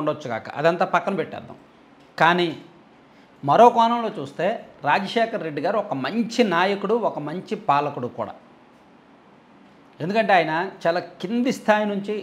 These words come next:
కూడా రాజకీయంగా, రాజకీయంగా ఎన్నో ఆటుపోట్లు ఎదుర్కొన్నారు.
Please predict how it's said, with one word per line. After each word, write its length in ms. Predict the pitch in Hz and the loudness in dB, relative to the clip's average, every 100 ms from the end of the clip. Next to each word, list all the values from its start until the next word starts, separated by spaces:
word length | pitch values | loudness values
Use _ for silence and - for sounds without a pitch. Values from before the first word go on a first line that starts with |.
| - | -4
కూడా 200 | 175 185 147 - - - - | 2 2 2 -2 -10 -12 0
రాజకీయంగా, 560 | 156 185 190 180 165 170 | 0 0 -2 -4 0 2
రాజకీయంగా 420 | 151 156 - 151 - _ _ _ _ _ _ _ _ _ _ _ _ 185 | 0 -2 -6 -8 -10 _ _ _ _ _ _ _ _ _ _ _ _ _
ఎన్నో 180 | 214 247 214 | _ -10 -8
ఆటుపోట్లు 420 | 202 185 202 185 165 | -6 -4 -4 -2 -4
ఎదుర్కొన్నారు. 460 | - 156 123 98 | -6 -6 -6 -8